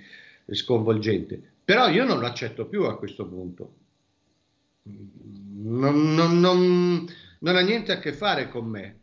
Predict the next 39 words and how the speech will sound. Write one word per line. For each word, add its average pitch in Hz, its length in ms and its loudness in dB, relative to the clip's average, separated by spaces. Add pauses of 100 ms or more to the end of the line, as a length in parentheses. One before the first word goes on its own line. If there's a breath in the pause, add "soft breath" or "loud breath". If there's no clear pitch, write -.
(120)
È 170 160 0
grottesco, 196 680 -4
è - 80 -8
come 185 240 -6
quando 185 300 -4
Padoa-Schioppa 185 720 -4
diceva 147 340 -2
che 147 140 0
pagare 156 340 0
le 151 60 -4
tasse 175 260 -2
era 123 140 -2
bello, 98 460 -2 (720 soft breath)
che 151 120 -2
poi 226 160 0
sono 143 360 -6
frasi 131 360 -2
di 127 80 -12
un 151 140 -8
cinismo, 170 420 -4
di 120 120 -6
uno, 147 360 -4
di 131 160 -4
una, 156 220 2
di 131 120 -2
una 147 400 0 (360 loud breath)
maleducazione 160 920 0
verso 123 300 -2
veramente 156 380 -2
i - 40 -6
poveri 123 300 -2
cristi. 120 400 -6
Io 156 80 0
non 117 120 -2
dico 160 220 0
l'evasore, 120 1080 0
eh, 104 240 -4
milionario, 117 580 2
ma 104 280 -4